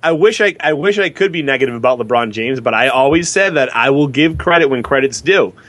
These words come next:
And tonight, for after Game Five, credit is absolutely due. Now, if we wanna talk Game Four, then I can say how he was a little bitch at the end of the game and didn't do anything to give his team a chance to win. But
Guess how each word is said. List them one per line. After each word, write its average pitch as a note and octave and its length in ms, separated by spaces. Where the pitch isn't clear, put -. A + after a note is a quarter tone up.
And C3 440
tonight, C#3+ 440
for C3+ 260
after D3+ 400
Game C#3 320
Five, E3 400
credit E3 280
is B2 120
absolutely C#3 500
due. F3+ 260
Now, B2+ 220
if A2+ 80
we D3 80
wanna D3+ 240
talk C3+ 320
Game B2+ 240
Four, D3+ 540
then C3 380
I B2+ 140
can B2 140
say C3 260
how B2 260
he A#2 640
was C3+ 180
a A#2+ 60
little A#2+ 160
bitch C3 320
at B2 80
the A#2+ 80
end A#2+ 80
of A2 60
the A2 80
game B2 280
and G#2 100
didn't A#2+ 200
do B2 100
anything A#2 380
to A#2 140
give A2 160
his G#2+ 100
team C3 180
a A2 40
chance A#2 320
to A#2 100
win. D3 320
But E3 300